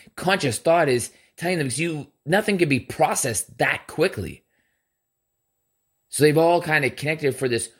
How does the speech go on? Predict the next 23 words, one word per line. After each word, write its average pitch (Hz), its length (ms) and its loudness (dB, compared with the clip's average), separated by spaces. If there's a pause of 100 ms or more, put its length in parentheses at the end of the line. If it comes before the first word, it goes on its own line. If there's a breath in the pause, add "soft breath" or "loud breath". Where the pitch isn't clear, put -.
(180 soft breath)
this 120 240 -6
one 143 260 0
topic. 143 320 2
So 123 140 -4
you 127 100 0
see 208 400 2
that, 113 400 0 (240 soft breath)
like, 117 140 -2
human 190 340 2
beings 151 260 0 (120)
aren't 190 280 0
like 98 280 -6
that. - 380 -10 (1300)
And 143 80 2
this 175 100 4
is - 60 -2
what 156 80 4
I'm 127 80 0
talking 151 240 2
about, 104 160 2
how, 120 320 0 (320 loud breath)
you 120 100 -6
know, 123 220 -2